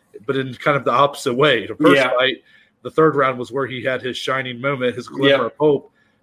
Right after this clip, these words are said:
Speaker 1: This fight, rounds one and two, he looks good, and then round three, he gets kind of pummeled.
Speaker 2: Yeah.
Speaker 1: So, to me, it's just, I think the, the years of wars are kind of catching up to Anthony Pettis. I don't think he can withstand the kind of punishment he used to be able to.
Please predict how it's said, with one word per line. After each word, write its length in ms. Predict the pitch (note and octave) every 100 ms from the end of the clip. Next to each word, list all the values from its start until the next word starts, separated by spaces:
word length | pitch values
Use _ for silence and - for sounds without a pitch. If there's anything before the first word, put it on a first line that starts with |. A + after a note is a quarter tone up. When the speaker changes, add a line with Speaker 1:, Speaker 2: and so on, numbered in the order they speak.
| -
Speaker 1:
This 180 | D3+
fight, 360 | D#3 C#3 B2+ A2
rounds 260 | B2 C3 A#2+
one 160 | C3 C3+
and 120 | A#2
two, 240 | - C#3
he 160 | B2+ B2
looks 240 | B2+ A#2+
good, 280 | - C3 C3
and 80 | A#2
then 140 | A#2+ A#2
round 240 | A#2+ A2+
three, 220 | C3 C3
he 100 | A#2+
gets 220 | G#2+ A2 -
kind 220 | A#2+ A#2
of 120 | G#2 - _ _
pummeled. 420 | - C3+ G2 F2 _ _ _
Speaker 2:
Yeah. 240 | D3 D3+ - -
Speaker 1:
So, 460 | - C#3+ C3+ B2+ - _ _ _ _ _ - -
to 100 | D#3+
me, 220 | E3+ G3
it's 140 | E3+ -
just, 340 | D#3+ D3+ - -
I 100 | C#3
think 320 | - F3 -
the, 300 | D3 C3+ B2 A2+
the 100 | B2+
years 540 | A#2 C#3 D3+ D3 A2
of 120 | G#2+
wars 500 | A2 C3 C#3 C#3 A2+
are 60 | A2
kind 200 | - A#2
of 80 | G#2
catching 300 | B2 - A#2+
up 160 | B2
to 100 | A2+
Anthony 260 | G#2+ G2 G2
Pettis. 460 | - F#2+ G2 - - _ _ _
I 40 | C3
don't 140 | D3
think 140 | D3 C3
he 100 | B2+
can 200 | C#3 A#2
withstand 380 | A#2+ - C3
the 60 | A#2+
kind 180 | - A#2+
of 80 | -
punishment 460 | C#3 C#3 - A2+
he 60 | G#2
used 280 | F#2+ G2 -
to 60 |
be 180 | F#2 F#2+
able 200 | F#2 F2+
to. 340 | - F#2+ G2